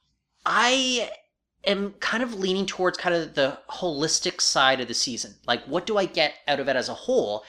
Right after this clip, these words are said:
And I know you have this ranking system where it's, like, episodes that are just standout episodes versus the ones that are, like, eh,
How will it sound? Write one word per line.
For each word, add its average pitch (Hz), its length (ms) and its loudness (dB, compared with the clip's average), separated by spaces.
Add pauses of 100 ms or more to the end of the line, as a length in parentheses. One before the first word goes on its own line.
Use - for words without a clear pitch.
(140)
And 160 140 6
I 170 60 6
know 247 140 6
you 277 180 2
have 226 240 2
this - 180 -2
ranking 190 280 -4
system 113 480 -4
where 120 440 2
it's, - 420 -4
like, 131 320 -2
episodes 160 600 2
that 139 100 -2
are 127 80 -2
just - 260 0
standout 180 340 4
episodes 165 600 0
versus 135 300 -4
the 131 40 -8
ones 131 280 0
that 135 100 2
are, 117 80 4
like, 113 140 0
eh, 233 320 6